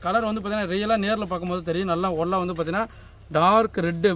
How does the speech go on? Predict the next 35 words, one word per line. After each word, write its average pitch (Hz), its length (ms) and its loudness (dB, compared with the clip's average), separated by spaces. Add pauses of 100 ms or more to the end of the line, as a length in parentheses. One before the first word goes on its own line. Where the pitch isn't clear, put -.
பிளா-, 147 460 6
பிளாக் 180 260 6
கலர் 180 260 4
மாதிரி 170 160 6
இருக்கும். 233 220 2
அப்புறம் 180 180 6
வர 180 160 8
வர 180 140 6
வந்து 180 140 2
பார்த்தீங்கன்னா 165 240 2
வெல்வெட் 160 260 2
கலர் 156 180 2
இருக்கும். - 240 -8
சூப்பரா 180 360 -2
இருக்குங்க. 151 260 -2 (440)
ஒரு 165 180 0
சாமிக்கு 180 400 0
பூஜைக்காவது 156 460 0
இல்ல 160 140 0
வண்டிக்கு 165 300 -4
வைக்கிறதாவது 139 480 -8
அழகா 143 260 -6
இருக்கும். 196 240 -8 (320)
தேன் 208 240 -2
பூச்சிகளும் 180 460 -6
நிறைய 160 240 -2
வரும். 190 200 -4 (160)
இந்த 180 180 -4
மாதிரி 196 180 -2
வெரைட்டிஸ்லாம் 220 480 -4
யாருன்னா 180 220 0 (460)
விரும்பி 208 300 2 (100)
வாங்கணும், 180 420 0
நம்ம 151 200 -8
கண் 185 120 -2